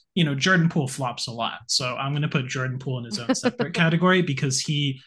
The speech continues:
Speaker 1: tries to seek it out and, and, and, and overemphasize contact, um, but not in a way that, that Curry, you know, there, occasionally there are plays where you see Curry sticks his leg out, but I mean, just the plays where you need a sp-,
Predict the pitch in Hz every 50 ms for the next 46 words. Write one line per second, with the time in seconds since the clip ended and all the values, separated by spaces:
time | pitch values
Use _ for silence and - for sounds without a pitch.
0 | _ _ _ _ - - 143 127 127 127 127 135 147 151 147 - - - 160 -
1 | - 170 170 160 - 160 156 156 156 160 165 156 147 131 123 120 - - 139 131
2 | 123 127 - - 139 135 135 131 - - - 165 147 135 - 135 135 139 135 135
3 | 139 131 127 127 127 131 - 143 131 - 143 131 131 131 131 131 131 - - -
4 | - - - _ _ _ - 143 131 131 135 135 170 151 156 160 170 - - -
5 | - _ - 139 135 131 127 123 120 120 120 131 - _ _ _ _ _ _ -
6 | 147 131 - - - 175 156 156 143 - 170 147 143 135 135 135 131 131 123 117
7 | - - _ 139 123 113 - - 135 135 208 262 277 233 208 220 220 208 220 -
8 | - _ - 226 220 - 214 175 185 190 180 - 202 190 196 190 180 180 180 180
9 | 175 175 175 - 170 160 156 160 160 - 147 151 143 139 - 160 147 135 131 -
10 | 151 139 135 131 - - 139 131 - - 139 131 - 135 123 120 120 131 135 139
11 | 147 175 - - 143 135 123 - - - - _ _ _ 170 151 151 147 143 -
12 | - - - - - _ _ _ _ _ - 170 208 233 226 - - 214 - -
13 | 196 185 180 180 175 - 170 160 151 147 143 143 147 147 139 139 135 - - 135
14 | 135